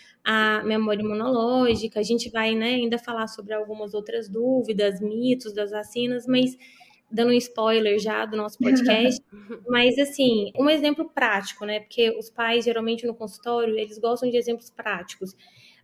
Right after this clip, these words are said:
Speaker 1: Ah, vamos supor, a vacina da varicela, né? A gente toma,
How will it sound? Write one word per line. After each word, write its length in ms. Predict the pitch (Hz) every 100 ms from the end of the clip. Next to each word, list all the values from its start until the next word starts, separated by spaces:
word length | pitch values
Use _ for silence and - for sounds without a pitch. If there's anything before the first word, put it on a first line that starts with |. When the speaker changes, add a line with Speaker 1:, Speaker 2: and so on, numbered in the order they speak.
| _
Speaker 1:
Ah, 380 | 262 254 254 254 254
vamos 240 | 285 302
supor, 240 | 302 - 269
a 100 | 254
vacina 500 | 269 269 294 285 285
da 80 | 285
varicela, 720 | 294 320 320 226 196 202 190 - -
né? 300 | 226 254 254
A 80 | 220
gente 260 | 226 220
toma, 320 | - 214 220